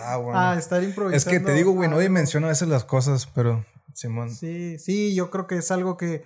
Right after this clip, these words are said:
Speaker 2: que, güey, lo grabas y el día de mañana que alguien de ellos te puedo asegurar que sube un video.
Speaker 1: Bueno, me tocó que ayer, este, un vato lo compartió, el, con el que hablé, se llama Teno, y, y puso una descripción bien chida, güey, eh, que, eh,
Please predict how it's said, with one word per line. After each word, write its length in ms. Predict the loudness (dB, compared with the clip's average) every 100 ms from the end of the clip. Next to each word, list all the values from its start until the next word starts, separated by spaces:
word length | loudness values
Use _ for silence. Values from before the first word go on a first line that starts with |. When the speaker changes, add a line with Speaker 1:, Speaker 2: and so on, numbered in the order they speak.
| _ _ _ _ -4
Speaker 2:
que, 80 |
güey, 120 | 2 4
lo 140 | 4
grabas 420 | 4 2 4 2
y 60 | 0
el 60 | -2
día 100 | -2
de 60 |
mañana 440 | 0 -2 -2 -4 -4
que 80 | -4
alguien 280 | -4 -4
de 100 | -2
ellos 220 | -2 -4 -8
te 80 |
puedo 160 | -10 -8
asegurar 420 | -8 -6 -4 -4
que 100 | -6
sube 220 | -6 -4
un 80 | -2
video. 520 | -2 -2 -2 -4 -6 -12 _ _ _ _
Speaker 1:
Bueno, 180 | 0 4
me 120 | 4 2
tocó 380 | 0 -2 -2
que 80 | 0
ayer, 420 | 2 4 2 -4 -16 _ _ -10
este, 280 | -6 -4 -2
un 120 | 2
vato 200 | 2 2
lo 120 | 0 0
compartió, 680 | 0 -2 -2 -2 -2 -4
el, 260 | -8 -10 -10
con 160 | -6 -6
el 120 | -6
que 120 | -6
hablé, 300 | -4 -4 -4
se 140 | -6 -8
llama 280 | -6 -8
Teno, 320 | -6 -6 -6 -10 _ _ -12
y, 300 | -8 -8 -6
y 260 | -6 -6 -10 -14 -20 -20 -16
puso 180 | -12 -8
una 140 | -6
descripción 460 | -4 -6 -6 -8 -6
bien 160 | -6 -6
chida, 340 | -8 -6 -6
güey, 160 | -6 -10
eh, 280 | -10 -12 -10
que, 180 | -10 -8
eh, 400 | -6 -6 -6